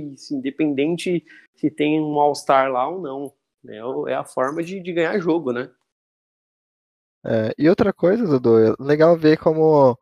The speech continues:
Speaker 2: é a diferença da, da N B A pra pré-temporada, né? Porque o Lakers enfrentou o Clippers na pré-temporada, ganhou a torcida do, e é legal também ver como as torcidas reagem a isso,
Speaker 1: <laughs> Sim.
Speaker 2: né?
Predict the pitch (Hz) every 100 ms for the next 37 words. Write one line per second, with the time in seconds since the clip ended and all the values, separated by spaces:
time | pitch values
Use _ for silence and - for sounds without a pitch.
0 | _ - _ _ _ _ 123 120 - 123
1 | 123 - 135 127 147 127 127 120 113 110
2 | 107 113 113 117 113 113 113 143 156 -
3 | 143 147 131 143 139 156 123 113 110 107
4 | 107 120 117 - 117 113 110 117 _ _
5 | _ _ _ _ _ 123 120 117 123 147
6 | 135 135 143 127 123 127 120 131 123 123
7 | 117 113 120 - 113 120 110 117 139 123
8 | 117 123 113 110 135 127 - 117 - -
9 | 123 120 123 113 110 110 131 _ _ _
10 | _ _ 139 139 147 139 143 143 143 135
11 | 143 147 143 - 151 143 143 151 - 151
12 | 127 123 120 110 107 107 120 113 107